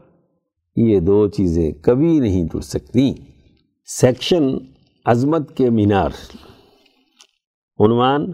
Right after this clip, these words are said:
حضرت میاں شاہ عبد الرحیم سرساوی سہارنپوری رحمہ اللہ، تحریر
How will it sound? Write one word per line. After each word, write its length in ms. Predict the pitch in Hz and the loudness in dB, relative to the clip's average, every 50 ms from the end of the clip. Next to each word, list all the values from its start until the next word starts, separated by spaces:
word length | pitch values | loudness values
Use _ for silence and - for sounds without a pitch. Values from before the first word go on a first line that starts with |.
| - - - | -12 -8 -2
حضرت 400 | - 120 123 143 156 147 151 - | -2 0 2 2 0 0 -2 -2
میاں 460 | 131 131 135 135 135 143 147 156 156 156 - | -2 0 0 0 0 0 -2 -2 -2 -4 -4
شاہ 440 | - - - 123 120 131 135 135 131 - | -4 -2 -2 0 0 0 -2 -2 -4 -4
عبد 240 | - 104 107 104 | -4 -2 -2 0
الرحیم 580 | 113 107 101 98 101 95 104 120 123 127 127 127 | 0 0 2 2 2 2 2 0 0 0 0 -2
سرساوی 880 | 117 - - 110 98 - - - 117 98 98 107 113 120 127 135 147 - | -4 -4 -2 -2 -2 -2 -2 -2 0 0 2 2 2 0 0 0 -2 -6
سہارنپوری 840 | - - - - 92 87 95 98 95 95 - - 104 113 120 120 120 | -10 -8 -4 -2 0 0 0 0 -2 -2 -2 -2 -2 0 0 0 0
رحمہ 320 | 104 90 92 90 80 76 76 | -2 -2 -2 -2 -2 -2 -2
اللہ، 340 | 71 76 80 82 - - - - - - _ _ _ _ _ _ _ _ _ _ _ _ _ _ _ _ _ _ _ _ _ - | -2 0 -2 -2 -2 -4 -10 -20 -20 -20 _ _ _ _ _ _ _ _ _ _ _ _ _ _ _ _ _ _ _ _ _ 0
تحریر 440 | 110 90 85 113 131 147 160 170 | 2 2 2 2 4 4 4 2